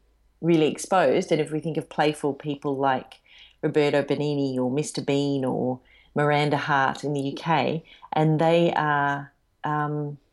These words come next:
in, in Australia we have, um, I think of Sharon Strzelecki, who is in, um, Kath and Kim, but people who are, um, showing that awkward vulnerability of humanity,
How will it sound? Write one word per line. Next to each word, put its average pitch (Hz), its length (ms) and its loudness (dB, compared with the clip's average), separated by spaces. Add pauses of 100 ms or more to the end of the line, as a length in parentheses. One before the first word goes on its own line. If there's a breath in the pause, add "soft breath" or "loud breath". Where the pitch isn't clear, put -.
(200)
in, 170 200 4
in 180 160 2
Australia 180 440 2
we 160 120 2
have, 147 280 -2 (200)
um, 147 260 -4
I - 120 -2
think 170 260 -2
of 156 120 2
Sharon 160 360 2
Strzelecki, 160 840 0
who 196 160 4
is 175 160 0
in, 160 420 -2 (100)
um, 139 300 -4
Kath 160 300 -6
and 156 160 -2
Kim, 247 320 0 (480 loud breath)
but 202 140 2
people 262 320 4
who 208 180 4
are, 170 420 2
um, 165 440 -4 (880)
showing 226 480 4
that 185 220 0
awkward 165 520 0 (440)
vulnerability 160 1120 0
of 147 280 -2 (200)
humanity, 165 800 -2